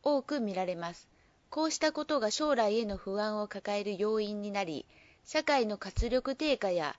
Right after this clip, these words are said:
少子化、人口減少という現象につながっていると言えます。こうした中、政府は平成十九年に仕事と生活の調和、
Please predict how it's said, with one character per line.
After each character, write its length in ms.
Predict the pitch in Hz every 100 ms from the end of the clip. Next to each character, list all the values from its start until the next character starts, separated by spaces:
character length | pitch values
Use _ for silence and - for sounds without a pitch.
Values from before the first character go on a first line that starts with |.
| - - _
少 300 | - - 254
子 200 | 247 247
化、 260 | 240 233 - - _ _
人 240 | - 269
口 200 | 262 285
減 240 | 247 302 262
少 200 | - 202
と 120 | 185
い 280 | 175 190 185
う 80 | - - _ _ -
現 280 | 220 240 226
象 200 | 240 220
に 260 | 220 220 -
つ 140 | 190
な 120 | 208
が 100 | 208
っ 40 | 208
て 180 | -
い 100 | 226
る 100 | 202
と 120 | 196 277
言 160 | 214
え 40 | 175
ま 200 | 165 170
す。 160 | - _ _ _ _ _ _
こ 140 | - 285
う 60 |
し 80 | 285
た 120 | 285
中、 220 | 262 269 220
政 320 | 269 254 226
府 100 | 180
は 200 | 170 - - - _
平 200 | 269 285
成 220 | 285 277
十 220 | 233 277
九 220 | 262 269 233
年 220 | 196 180
に 220 | 170 - _ - _
仕 180 | - 226
事 300 | 247 285 285
と 140 | 285
生 240 | 277 277 269
活 260 | 262 247
の 140 | 233 240
調 280 | - 233 226
和、 220 | 226